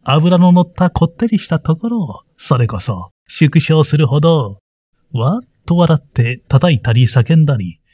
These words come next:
障子が音を立てるような騒ぎが起こった。いいえ、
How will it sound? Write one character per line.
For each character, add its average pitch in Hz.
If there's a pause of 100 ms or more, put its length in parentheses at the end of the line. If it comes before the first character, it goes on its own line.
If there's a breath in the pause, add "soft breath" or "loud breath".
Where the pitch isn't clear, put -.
(120)
障 160
子 165
が 170
音 156
を 170
立 135
て 170
る 147
よ 101
う -
な 90
騒 208
ぎ 170
が 170
起 107
こ 107
っ -
た。 - (1400)
い 185
い 180
え、 226